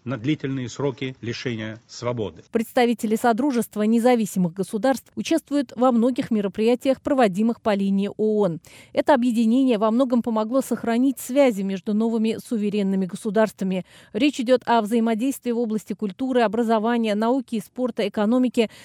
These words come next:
Speaker 2: На фоне нарастания угрозы международной безопасности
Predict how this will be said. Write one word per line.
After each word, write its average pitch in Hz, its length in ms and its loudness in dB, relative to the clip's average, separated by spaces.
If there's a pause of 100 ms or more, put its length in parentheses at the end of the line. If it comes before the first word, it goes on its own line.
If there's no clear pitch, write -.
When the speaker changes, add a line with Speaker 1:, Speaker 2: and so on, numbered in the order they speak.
(200)
Speaker 2:
На 233 140 0
фоне 311 340 2
нарастания 269 720 2
угрозы 220 340 0
международной 208 520 -2
безопасности 254 760 0